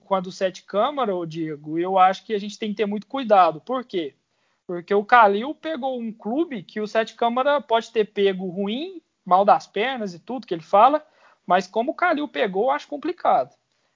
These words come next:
É, assim, o clube tem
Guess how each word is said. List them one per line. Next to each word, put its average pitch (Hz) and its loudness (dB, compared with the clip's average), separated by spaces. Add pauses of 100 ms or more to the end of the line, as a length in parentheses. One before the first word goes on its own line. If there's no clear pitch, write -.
(120)
É, 151 -6
assim, 208 -2
o 170 -6
clube 226 0 (920)
tem 226 -4